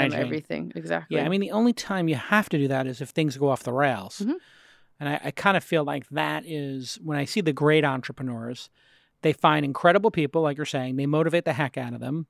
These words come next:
Speaker 1: they give them all that space and freedom, and then if something goes wrong, they become micromanagers to the one hundredth degree.
Speaker 2: Yeah.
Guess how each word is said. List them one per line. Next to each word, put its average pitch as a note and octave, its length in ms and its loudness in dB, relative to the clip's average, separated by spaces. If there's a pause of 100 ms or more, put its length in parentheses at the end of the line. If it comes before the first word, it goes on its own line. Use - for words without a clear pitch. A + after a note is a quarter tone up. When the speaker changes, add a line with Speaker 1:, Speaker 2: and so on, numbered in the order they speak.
(300)
Speaker 1:
they C#3+ 100 -2
give D3+ 180 2
them E3+ 160 4
all D#3 140 4
that D3 180 0
space C3+ 400 0
and C3 100 -4
freedom, C3 460 0 (400)
and D#3+ 100 0
then E3+ 120 6
if D3+ 80 2
something G#3 240 2
goes C#3+ 180 0
wrong, C3 640 6 (800)
they E3 160 6
become D3+ 280 2
micromanagers B2+ 840 0
to C#3 100 -10
the A#2+ 380 -10 (240)
one C#3+ 160 -4
hundredth C#3+ 720 -10
degree. B2 560 -10 (100)
Speaker 2:
Yeah. D#3 160 -12